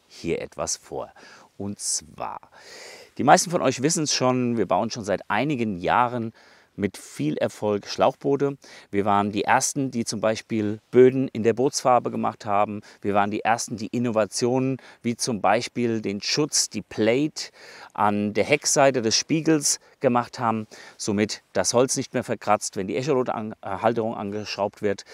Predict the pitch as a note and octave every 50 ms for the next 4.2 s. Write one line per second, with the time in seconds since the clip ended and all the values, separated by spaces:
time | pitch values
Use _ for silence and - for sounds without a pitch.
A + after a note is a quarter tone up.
0 | - - - _ - A2 G2+ G2+ G2 G2+ G#2 G2+ G2+ G#2 - _ A#2+ C3+ C3+ -
1 | - - A2+ A2 A2 G#2+ A2 F#2+ C#2 A2 A#2+ - - - G#2+ G#2 G2+ - A2 G#2+
2 | A2 G#2+ G#2 G2 A2+ C#3+ C3+ B2 B2+ C#2 A2 G2+ G#2 A2+ A2 G2 - A2 F#2 F2+
3 | - - - - B2 A#2 A2 G2 - - - F2 D#2+ D#2+ D2+ - - D#2 C#2+ C#2
4 | C2 C2 - -